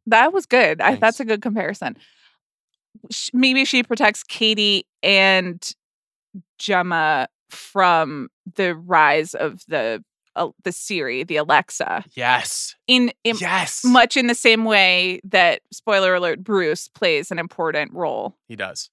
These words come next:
Speaker 1: Okay. That's great. I'm, I, I'll watch that.
Speaker 2: It
Speaker 1: It'll be
Speaker 2: sounds like
Speaker 1: really
Speaker 2: you and I
Speaker 1: fun.
Speaker 2: need to get cracking on the
Speaker 1: Okay. <laughs>
Speaker 2: script. Alert the blacklist. Someone tell Franklin Leonard that we've got a hot one coming.
Speaker 1: Right. Yeah. And we'll have two more years of parental experience to infuse the,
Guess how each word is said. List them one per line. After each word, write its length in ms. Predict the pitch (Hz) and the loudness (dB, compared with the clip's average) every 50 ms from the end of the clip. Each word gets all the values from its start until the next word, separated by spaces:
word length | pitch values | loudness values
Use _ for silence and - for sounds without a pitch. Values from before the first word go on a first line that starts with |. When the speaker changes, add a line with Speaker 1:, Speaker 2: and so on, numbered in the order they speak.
| _ - | _ -14
Speaker 1:
Okay. 320 | 214 - 190 147 - 214 _ _ _ - | -10 -6 -6 -6 -6 -8 _ _ _ 4
That's 220 | 277 427 480 - | 4 4 2 0
great. 400 | - 302 403 508 - 120 - - _ _ - | -2 -2 0 0 0 -2 -6 -10 _ _ 4
I'm, 240 | 226 254 302 294 - | 4 4 4 4 2
I, 220 | 208 254 453 523 480 330 202 | 4 4 4 4 2 0 -2
I'll 160 | - 285 554 554 | 0 0 0 2
watch 260 | - 160 - - - | 2 0 0 -2 -2
that. 240 | - 196 247 359 - | 2 4 4 4 4
Speaker 2:
It 40 | - | 4
Speaker 1:
It'll 120 | 190 208 | 4 6
be 40 | 415 | 6
Speaker 2:
sounds 100 | 403 339 | 6 6
like 80 | 427 466 | 6 6
Speaker 1:
really 100 | 466 - | 6 6
Speaker 2:
you 60 | - | 6
and 80 | - 403 | 6 6
I 100 | - - | 6 6
Speaker 1:
fun. 60 | 196 | 4
Speaker 2:
need 100 | 135 - | 2 0
to 60 | - - | -2 -4
get 120 | 104 - | -6 -4
cracking 340 | - 127 113 110 - 120 117 | -2 -2 -2 -2 -2 0 2
on 60 | 226 | 2
the 40 | - | 4
Speaker 1:
Okay. 80 | - | 2
<laughs> 100 | - 262 | 2 0
Speaker 2:
script. 320 | 359 - - - 587 - - 622 - - | 2 4 4 4 4 4 4 2 2 2
Alert 340 | - - 147 165 208 247 - - | 2 2 6 6 4 6 6 4
the 80 | 226 | 2
blacklist. 760 | 160 156 151 151 151 151 - 160 156 175 - - - - - _ _ _ _ _ | 4 4 6 6 6 6 4 4 2 2 2 -2 -8 -10 -14 _ _ _ _ _
Someone 280 | - - 175 185 190 190 | -6 -4 0 0 0 2
tell 180 | - 190 185 | 2 2 2
Franklin 400 | - - 180 170 151 - 165 151 | 2 2 2 2 2 0 -2 -2
Leonard 360 | 147 135 131 127 123 123 117 113 | 2 2 2 2 0 -2 -4 -6
that 80 | 113 | -6
we've 180 | 117 123 127 123 | -6 -6 -2 0
got 160 | 131 120 113 | 0 2 2
a 20 | |
hot 300 | 110 - - 147 151 - | 0 0 2 2 2 2
one 220 | 135 135 127 127 117 | 0 -4 -6 -6 -4
coming. 180 | - 117 - 220 | -2 0 2 2
Speaker 1:
Right. 240 | 202 185 202 202 _ | 2 2 0 -4 _
Yeah. 280 | 254 285 269 233 220 202 | 0 2 4 4 4 4
And 120 | 226 254 | 2 2
we'll 140 | 285 285 285 320 | 2 4 4 4
have 140 | 294 254 | 4 2
two 180 | - - 339 330 | 2 -2 -2 0
more 120 | 330 302 | 0 0
years 300 | 294 269 254 247 247 240 | 0 2 4 2 4 2
of 140 | 233 220 220 | 0 -2 -2
parental 320 | - 226 196 190 220 214 190 | 0 2 2 2 2 0 -2
experience 640 | 190 202 - - 190 180 180 175 180 190 - - | -2 -4 -6 -6 -4 -2 0 0 -2 -4 -4 -8
to 120 | - - 185 | -10 -10 -10
infuse 580 | 180 190 - - 185 175 170 175 180 - - - | -10 -10 -12 -10 -8 -8 -6 -8 -10 -12 -12 -6
the, 320 | 190 175 156 143 180 202 | -4 -4 -2 -2 -4 -6